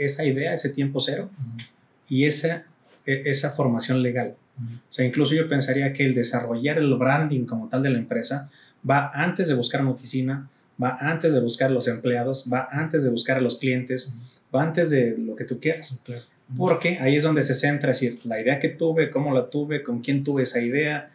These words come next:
Speaker 1: a dónde me quiero proyectar, cuánto quiero crecer, por qué lo estoy haciendo, cuál va a ser el alcance, cuál es mi visión.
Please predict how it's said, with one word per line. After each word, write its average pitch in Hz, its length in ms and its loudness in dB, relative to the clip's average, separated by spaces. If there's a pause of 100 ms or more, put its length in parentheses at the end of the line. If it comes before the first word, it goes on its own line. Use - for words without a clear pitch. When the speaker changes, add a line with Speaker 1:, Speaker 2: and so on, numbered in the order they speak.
(260)
Speaker 1:
a 120 80 0
dónde 139 240 4
me 123 100 2
quiero 127 240 2
proyectar, 135 540 0
cuánto 135 260 0
quiero 131 220 2
crecer, 135 420 -2
por 123 180 0
qué 143 140 0
lo 139 80 4
estoy 135 240 0
haciendo, 143 500 -4
cuál 131 120 2
va 127 60 2
a - 20 2
ser 131 140 -2
el 120 100 0
alcance, 135 480 -4
cuál 131 140 4
es 127 80 0
mi 120 100 0
visión. 135 400 -2